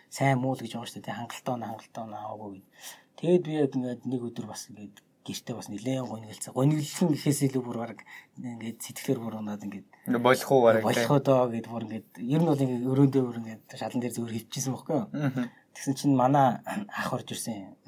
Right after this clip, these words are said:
Speaker 1: Миний дээдлийн ах, манай ах, а, Японд төгсөөд ирсэн. Яг тухайн үед өнгөж, э, төгсөж ирээд, яг бол одоо бид нар шиг их сургуулиуд төгсөж ирээд Монголд ажиллаж исэн.
Speaker 2: Мгм.
Speaker 1: Тэгээд, э,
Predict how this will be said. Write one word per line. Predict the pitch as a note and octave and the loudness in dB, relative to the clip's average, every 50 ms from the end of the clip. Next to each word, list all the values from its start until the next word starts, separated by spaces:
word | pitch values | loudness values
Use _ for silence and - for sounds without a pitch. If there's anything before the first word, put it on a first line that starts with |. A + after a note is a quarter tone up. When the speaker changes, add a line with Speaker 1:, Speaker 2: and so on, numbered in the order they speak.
| B2 A#2+ A#2+ | -18 -14 -12
Speaker 1:
Миний | B2 B2+ A#2+ A2+ | -10 -12 -12 -10
дээдлийн | A2+ A2+ - - - G#2+ - | -12 -12 -12 -10 -12 -12 -12
ах, | - | -12
манай | A2+ A2+ A#2 B2 A#2 | -14 -12 -10 -10 -12
ах, | - - _ - - - _ _ _ _ | -12 -14 _ -20 -20 -20 _ _ _ _
а, | - A2 G#2+ G#2 G#2 | -12 -12 -10 -10 -10
Японд | G2+ - - B2 A2+ - | -12 -8 -8 -8 -8 -8
төгсөөд | G#2 F#2+ A2+ G#2 - | -12 -14 -14 -14 -12
ирсэн. | G2+ - - - G#2 G2 G2 _ _ _ _ _ _ _ | -12 -12 -10 -10 -12 -14 -14 _ _ _ _ _ _ _
Яг | - G#2 - | -14 -12 -12
тухайн | - G2+ - B2+ A#2+ A2+ A2+ | -12 -6 -4 -4 -4 -4 -8
үед | - | -10
өнгөж, | A2 A#2 A#2 A#2+ A#2+ - - - - - _ - - - _ | -12 -8 -8 -10 -8 -8 -12 -12 -14 -18 _ -20 -20 -18 _
э, | A2 G#2 G#2 - - | -16 -16 -14 -16 -18
төгсөж | - - - - - - - A2+ | -18 -14 -12 -12 -12 -8 -6 -4
ирээд, | C3 C3+ - | -4 -4 -4
яг | B2+ B2 A#2+ | -6 -6 -4
бол | A2 - A#2+ | -4 -6 -6
одоо | A#2+ - A#2 | -6 -6 -8
бид | A2 A2+ - - | -8 -10 -8 -8
нар | C3+ - | -8 -6
шиг | - D3+ D#3 - _ _ _ _ | -6 -8 -8 -10 _ _ _ _
их | - | -8
сургуулиуд | - B2+ - - B2 B2+ A2 - | -8 -6 -6 -6 -8 -8 -8 -8
төгсөж | - - - - - - | -10 -12 -12 -14 -12 -12
ирээд | A2+ A2+ A2 | -12 -12 -12
Монголд | A2 A2 G#2 G#2 G3 - - | -10 -12 -10 -10 -12 -12 -12
ажиллаж | - - - - - - | -14 -14 -14 -16 -14 -14
исэн. | - - - G#3 - _ _ _ - | -14 -12 -12 -12 -14 _ _ _ -12
Speaker 2:
Мгм. | B2 A2+ G#2+ - - A#2+ | -12 -12 -12 -12 -12 -10
Speaker 1:
Тэгээд, | A#2 A2+ A#2 A2+ A2+ - | -6 -6 -6 -6 -6 -6
э, | A#2 A2 A2 G#2+ G2+ F#2 | -6 -6 -6 -8 -10 -12